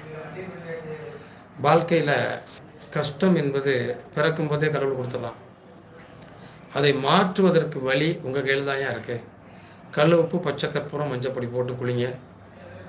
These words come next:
குலதெய்வ வழிபாடு பண்ணுங்க, கண்டிப்பா மாறும். இந்த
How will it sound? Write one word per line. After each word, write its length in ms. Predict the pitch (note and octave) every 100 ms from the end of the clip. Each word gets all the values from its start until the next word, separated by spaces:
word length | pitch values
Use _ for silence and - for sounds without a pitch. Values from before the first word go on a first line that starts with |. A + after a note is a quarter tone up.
| - -
குலதெய்வ 400 | D3 E3 E3+ E3 C3+
வழிபாடு 320 | B2+ B2 B2 B2
பண்ணுங்க, 280 | G2 - - - - - - - - -
கண்டிப்பா 400 | - C3 C#3 C#3+ D#3 A#2
மாறும். 280 | A2 - - - - - - - - - D3
இந்த 160 | F3